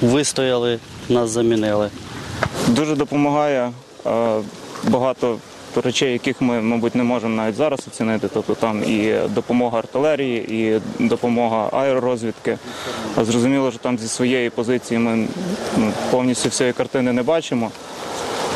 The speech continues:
Speaker 2: Е, можемо оцінювати лише те, е, куди, куди конкретно нога ступає. Тобто це побачив перед собою міну або не побачив. Простріляв окоп або не простріляв, закинув гранату, не закинув.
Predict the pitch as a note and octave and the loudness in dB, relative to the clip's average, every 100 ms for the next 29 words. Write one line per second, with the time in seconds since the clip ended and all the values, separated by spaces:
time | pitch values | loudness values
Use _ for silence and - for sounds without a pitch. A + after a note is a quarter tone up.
0 | - - - C3+ C3+ D3 C#3 D3+ - E3 | -4 0 2 4 2 2 2 0 2 2
1 | D#3+ D3 C#3 C3+ C#3 - D3+ C#3 - - | 2 0 0 0 0 0 0 -2 -8 -18
2 | - A#2 B2 A#2+ C3+ C3 C#3 A#2 - - | -4 0 0 0 0 0 0 -2 -14 -20
3 | - - - - - - - - C#3 D3 | -20 -16 -14 -12 -10 -10 -2 0 2 2
4 | C#3 C#3+ C3+ C3+ A#2+ A2+ - A2+ - A2 | 2 0 0 0 0 -2 -2 -2 0 0
5 | - - B2 - B2 E3 - C3 F3 F3+ | -2 -4 -4 -2 -2 -2 0 0 2 0
6 | D#3+ D#3 C#3 D3 D3+ D3 D3 C3 A2+ B2 | 0 -2 -2 0 0 2 0 0 0 -2
7 | A#2+ A#2 A2+ A2 A2+ G2+ - - - C#2+ | 0 0 0 -2 -4 -8 -12 -8 -4 -2
8 | C2+ A2+ - - C3 D3 E3 D#3 - - | 0 0 0 0 2 2 0 -2 -10 -14
9 | - - C#3 - D3+ - B2 C3 C3 B2 | -10 -2 -2 2 0 0 0 0 0 -2
10 | - A#2 A2+ G#2+ B2 D3+ D3 C#3 C#3 C3 | -2 0 0 0 -2 0 0 0 0 0
11 | B2 A#2 B2 G#2+ | -2 -2 -2 -2